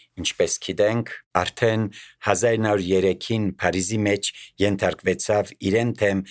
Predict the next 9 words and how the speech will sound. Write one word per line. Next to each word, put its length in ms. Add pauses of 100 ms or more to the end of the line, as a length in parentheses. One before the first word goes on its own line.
(220)
թարբնված 800
երկրորդ 500
մահափորձին։ 840 (1160)
Անծանոթ 540
մը 160
գրագած 540
էր 140
անոր 240
վրա, 260